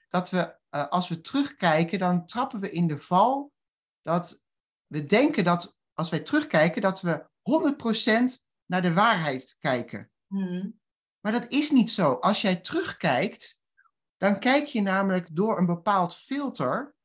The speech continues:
Speaker 1: kijk je terug. Voel jij je heel goed en kijk je ergens op terug, dan kan het maar zo zijn dat het allemaal wel meeviel. Kijk je terug op een, op een moment dat, het, dat, dat je in een lage gemoedstoestand zit,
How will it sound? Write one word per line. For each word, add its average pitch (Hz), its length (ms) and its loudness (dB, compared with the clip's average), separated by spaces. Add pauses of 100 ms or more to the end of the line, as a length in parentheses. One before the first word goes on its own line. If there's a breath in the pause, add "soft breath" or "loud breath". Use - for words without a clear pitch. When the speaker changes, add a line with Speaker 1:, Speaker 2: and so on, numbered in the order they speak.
(240)
Speaker 1:
kijk 202 240 -2
je 190 100 -4
terug. - 540 -6
Voel 262 220 -4
jij 233 280 4
je 214 60 2
heel 208 180 2
goed 294 300 -4
en 180 180 -2
kijk 170 280 0
je - 280 -8 (220 loud breath)
ergens 160 360 -6
op - 160 -12
terug, 202 380 -4 (180)
dan 190 120 -8
kan - 140 -2
het 190 100 -4
maar 196 120 0
zo 240 180 2
zijn 175 280 2
dat 175 120 -4
het 170 120 -14
allemaal 208 260 -2
wel 143 180 -2
meeviel. 156 760 -2 (840)
Kijk 226 200 -4
je 214 120 -2
terug 262 260 -6
op 220 200 -2
een, 190 320 0 (100)
op 175 160 -16
een 185 100 0
moment 202 340 2
dat, 196 120 -2
het, 180 300 -8
dat, - 260 -12
dat 180 160 -4
je 196 60 -2
in 180 60 0
een 170 80 2
lage 247 320 0
gemoedstoestand 147 760 -6
zit, 160 280 -10